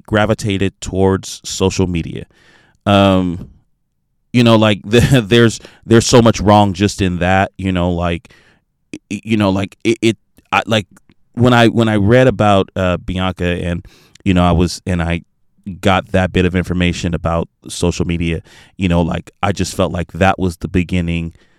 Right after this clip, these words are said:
of the end right there, because to become reliant on something that is so unreliable, it just, it just always spells disaster. Like, nothing good comes out of social media. That's just my opinion, though.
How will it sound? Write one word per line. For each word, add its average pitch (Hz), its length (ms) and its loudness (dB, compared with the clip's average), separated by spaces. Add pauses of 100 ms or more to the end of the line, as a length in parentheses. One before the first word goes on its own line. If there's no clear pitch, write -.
(200)
of 87 140 -2
the 95 240 -2
end 80 180 -2
right 87 300 0
there, 87 340 -4 (180)
because 92 340 0
to 104 120 -4
become 104 580 -4
reliant 90 640 -4 (400)
on 87 200 0
something 95 440 -4
that 90 120 0
is 85 80 -4
so 95 300 0
unreliable, 85 840 -2
it 90 220 -6
just, - 640 -8
it 92 160 -6
just - 260 -10
always 87 360 2
spells 85 300 -4
disaster. 80 580 -8 (400)
Like, 90 120 -2
nothing 90 440 -4
good 82 200 -2
comes 80 200 -8
out 76 100 -4
of 76 60 -10
social 80 280 -8
media. 78 220 -8
That's 110 220 2
just 101 140 -4
my 87 120 0
opinion, 76 320 -4
though. 64 160 -10